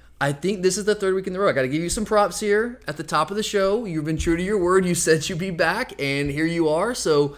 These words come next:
it is great to have you back on the show. We've got a ton of things to talk about today, Charlie. I guess I could give the whole never graduate spiel again. Like,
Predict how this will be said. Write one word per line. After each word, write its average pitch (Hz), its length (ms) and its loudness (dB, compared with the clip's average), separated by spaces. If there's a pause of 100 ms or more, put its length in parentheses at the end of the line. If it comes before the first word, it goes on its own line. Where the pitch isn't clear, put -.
it 196 100 -2
is 160 140 0
great 151 380 -2
to 156 80 -6
have 147 180 -2
you 151 80 -2
back 135 400 -2
on 135 320 0
the 127 80 -4
show. 208 400 2
We've 202 160 0
got 196 160 4
a 151 140 0
ton 233 640 -2
of 185 300 -6
things 190 420 -4
to 147 100 -16
talk 160 220 -4
about 170 240 0
today, 160 200 -2
Charlie. 165 380 -2 (320)
I 156 140 0
guess 185 360 2
I 190 120 0
could 185 240 -4
give 180 360 0
the 165 120 0
whole 170 420 0
never 160 320 -2
graduate 147 640 0
spiel 160 380 -2
again. 151 400 -2
Like, 135 220 -4